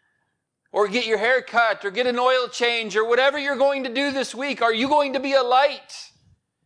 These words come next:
in this community? Is your light gonna be on? Because that person that God puts in your path this week might be going through a very dangerous storm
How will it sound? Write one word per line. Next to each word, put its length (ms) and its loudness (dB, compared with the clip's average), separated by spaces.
in 120 -10
this 160 -8
community? 560 -20
Is 120 -12
your 120 -4
light 180 0
gonna 160 -12
be 160 -8
on? 320 -4
Because 300 -6
that 220 0
person 500 -2
that 180 -8
God 400 0
puts 380 -4
in 200 -6
your 180 2
path 440 -2
this 260 -4
week 460 -10
might 200 -8
be 80 -10
going 260 -10
through 280 -14
a 100 -10
very 240 -12
dangerous 420 -18
storm 240 -20